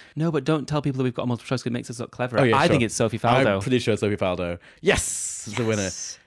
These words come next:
Speaker 2: She won't be happy with that picture of her, but sure, that's fine.
Speaker 1: I'm reading the next one. Which of these isn't a challenge on G B B O?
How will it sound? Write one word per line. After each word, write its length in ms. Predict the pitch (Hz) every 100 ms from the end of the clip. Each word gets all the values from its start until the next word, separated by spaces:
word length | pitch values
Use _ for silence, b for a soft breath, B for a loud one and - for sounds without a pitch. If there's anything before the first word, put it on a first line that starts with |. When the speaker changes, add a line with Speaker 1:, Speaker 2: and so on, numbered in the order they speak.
| b b
Speaker 2:
She 160 | -
won't 100 | -
be 60 | 107
happy 160 | 98
with 80 | 95
that 120 | 95
picture 280 | - - 104
of 80 | 98
her, 120 | 120
but 160 | 117 -
sure, 200 | 131 120
that's 180 | 107 -
fine. 160 | 127
Speaker 1:
I'm 140 | 135 139
reading 180 | 113
the 60 | 104
next 220 | 104 -
one. 220 | 98 95 - B B B
Which 260 | 143 185 -
of 100 | -
these 240 | 135 123
isn't 240 | 143 135 143
a 40 |
challenge 360 | - 127 113 110
on 120 | 110
G 140 | 117
B 100 | 107
B 160 | 107 107
O? 220 | 92 90